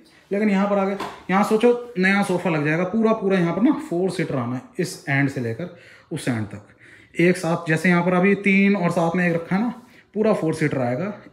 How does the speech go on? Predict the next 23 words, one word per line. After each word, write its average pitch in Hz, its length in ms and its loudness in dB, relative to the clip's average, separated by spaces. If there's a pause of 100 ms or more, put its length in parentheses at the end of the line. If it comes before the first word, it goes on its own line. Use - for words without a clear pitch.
एक, 220 280 -4 (440)
और 139 260 2
उसके - 280 -6
साथ 214 380 -2 (400)
यहाँ 247 220 8
पर 226 100 2
आ 147 100 2
जाएंगे 151 260 4
अपने 214 200 2 (600)
छोटे 196 300 2
puffy 180 260 2
जो 180 140 4
stool 190 280 2
होते 170 200 2
हैं 208 60 6
ना, 269 120 4 (360)
वो 123 340 -2 (360)
गुदगुदे 170 380 2
से 175 100 0
उसी 185 300 4
के 190 140 6
type 160 320 2
के, 214 80 -2